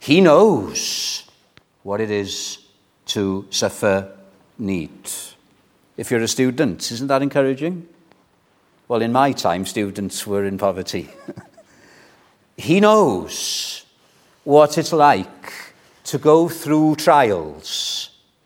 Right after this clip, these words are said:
Uh, a period of trial is, uh, really horrible, isn't it? H-, however you describe it, it is like going through a furnace,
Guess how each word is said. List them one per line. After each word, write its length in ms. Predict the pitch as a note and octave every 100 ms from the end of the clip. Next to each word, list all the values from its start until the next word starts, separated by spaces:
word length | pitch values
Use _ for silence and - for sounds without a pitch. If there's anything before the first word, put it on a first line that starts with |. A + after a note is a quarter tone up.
| _ _ _ _ _ _ _ _ _ _ -
Uh, 360 | C3+ A#2 A2+ C3
a 80 |
period 320 | B2 F#3 G#3+ G#3
of 80 |
trial 520 | - F#3+ D#3+ G2+ G2 B2
is, 420 | A#2+ - - - - -
uh, 440 | A#2+ A#2 A2+ A2 G#2 - - - - - - A#2+
really 400 | - C3 E3 E3
horrible, 480 | D#3 C#3 B2+ A2 F2+
isn't 180 | G2+ G#2
it? 460 | D#2+ - - - - _ _ _ - C3
H-, 180 | B2+ - -
however 720 | D3 C#3+ D3 D3 D3+ D3+ F#3
you 200 | C3 C3
describe 520 | B2 - A#2 F2+ D#2+
it, 380 | A2+ - - - - -
it 160 | C#3 C3
is 400 | D3 F3+ C3 - - - _ _ -
like 480 | B2+ C3+ D#3+ - -
going 400 | C#3 B2 C#3+ D3
through 320 | - G#2+ B2
a 80 | C#3
furnace, 840 | C3 F3 B2 - - - -